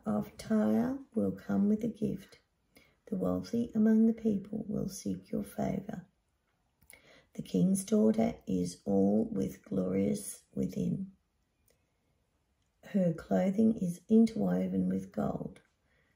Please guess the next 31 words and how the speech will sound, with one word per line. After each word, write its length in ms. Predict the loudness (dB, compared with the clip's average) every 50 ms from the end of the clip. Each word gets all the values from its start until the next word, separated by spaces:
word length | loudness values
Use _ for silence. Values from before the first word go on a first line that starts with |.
| _ _
She 260 | -20 -8 -4 -2 -2
will 260 | 0 0 0 0 0 -2
be 180 | -2 -4 -4
brought, 540 | -4 -2 0 2 4 4 4 2 0 -4 -10 -16 -20 _ _ _ _ _ _ -10
brought 480 | -4 0 2 2 2 0 -2 -6 -16 -10
to 140 | -6 -4 -2
the 120 | -2 -4
king 520 | -6 -4 -2 0 2 2 2 2 0 0 0
in 160 | 0 0 0
colorful 480 | -2 -2 -4 -4 -4 -4 -4 -4 -4 -4
garments. 840 | -2 -2 -2 -2 -2 0 0 0 -2 -2 -4 -6 -10 -16 -18 -18 -20 _ _ _ _ -20 -20 _ _ _ _ _
The 100 | -8 -4
virgins, 800 | 0 2 4 4 4 4 2 2 2 2 2 2 0 -2 -6 -4
her 200 | -2 0 0 0
companions 800 | 0 0 -2 -2 0 0 0 2 2 2 2 0 0 -2 -2 -4
who 100 | -6 -8
follow 420 | -6 -4 -2 0 0 0 0 0
her, 360 | -2 -2 -2 -2 -2 -2 -4 -6 -10 _ _ _ _ _ _ _ _ _ _ _
will 160 | -2 0 0 0
be 160 | 0 -2 -2
brought 400 | -2 0 0 2 0 0 -2 -6
to 120 | -4 -2 -2
you. 360 | 0 0 0 0 -2 -4 -6 -12 _ _ _ _ _ _ _ _ _ _ _ _ _
They 120 | -2 0 0
will 280 | 0 0 -2 -2 -2
be 160 | -4 -4 -6
brought 480 | -6 -4 -2 0 0 0 0 -2 -2 -2
with 220 | -2 -2 -2 -4
joy 440 | -4 -2 0 0 2 2 0 0 -2 -2
and 180 | 0 2 4 4
rejoicing. 800 | 4 4 2 0 -2 -4 -4 -4 -6 -8 -8 -8 -6 -6 -8 -10